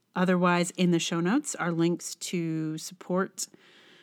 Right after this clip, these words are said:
uh, this podcast, the blog, me. Uh, that is Patreon dot com slash Emily R Davis. There's also Ko-fi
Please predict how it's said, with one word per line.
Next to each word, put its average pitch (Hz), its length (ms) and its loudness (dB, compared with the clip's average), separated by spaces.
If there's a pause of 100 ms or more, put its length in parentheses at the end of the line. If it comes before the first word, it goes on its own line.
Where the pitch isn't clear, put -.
(340)
uh, 160 380 -2
this 180 720 0
podcast, 233 800 0
the 170 100 -4
blog, 233 580 2 (380)
me. 247 540 6 (600)
Uh, 175 300 4
that 180 300 4
is 175 140 0
Patreon 208 500 2
dot 165 200 -2
com 202 380 0
slash 170 400 -6
Emily 175 340 2
R 170 140 -4
Davis. 185 480 0
There's 165 200 -6
also 160 280 -8
Ko-fi 190 600 -2